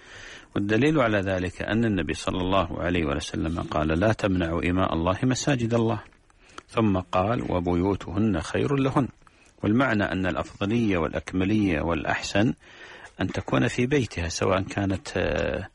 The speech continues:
آه، الصلاة صلاة فريضة أو صلاة نافلة، وسواء كانت في، آه، المدينة أو في، ساكنة في المدينة مثلًا أو ساكنة في غير المدينة المنورة. هذا هو المعنى العام. وقضية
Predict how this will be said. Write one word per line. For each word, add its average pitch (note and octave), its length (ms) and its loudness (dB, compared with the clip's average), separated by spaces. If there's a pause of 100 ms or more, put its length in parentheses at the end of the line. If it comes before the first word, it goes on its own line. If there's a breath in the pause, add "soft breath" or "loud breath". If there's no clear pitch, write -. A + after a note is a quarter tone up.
(520 loud breath)
آه، D#2 240 -4
الصلاة - 400 2
صلاة F#2+ 300 0
فريضة C3+ 560 0
أو - 80 0
صلاة G2 320 0 (140)
نافلة، F2+ 360 -4
وسواء F#2 420 2
كانت F#2 440 -2
في، E2+ 340 0 (640 loud breath)
آه، - 240 0
المدينة G2+ 640 2
أو - 320 0
في، - 500 -4
ساكنة F2 420 0
في - 80 -4
المدينة F#2+ 480 2
مثلًا G2 500 0
أو - 60 -6
ساكنة - 420 -4
في G2+ 140 0
غير A2+ 200 2
المدينة F#2+ 560 2
المنورة. E2 480 0 (600 loud breath)
هذا B2 280 2
هو G2+ 100 4
المعنى D#2+ 360 2
العام. D2 240 -6 (320)
وقضية F#2+ 880 0